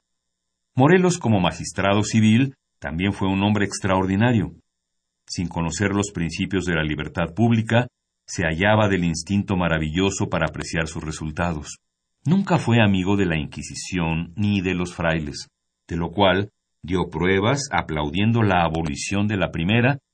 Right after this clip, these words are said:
y alejando en cuanto pudo su trato y de los negocios públicos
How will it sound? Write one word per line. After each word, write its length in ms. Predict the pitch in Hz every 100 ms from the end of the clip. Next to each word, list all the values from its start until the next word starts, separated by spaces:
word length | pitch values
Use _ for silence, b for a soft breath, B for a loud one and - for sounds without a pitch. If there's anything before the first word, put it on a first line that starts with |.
| _
y 100 | 131
alejando 480 | 143 147 170 165 131
en 80 | -
cuanto 360 | 87 78 78
pudo 240 | - 110 98
su 160 | 82
trato 480 | 76 110 127 131 135
y 120 | 123
de 100 | 101
los 160 | 87 78
negocios 420 | 78 92 92 82
públicos 680 | - 117 101 - 101 107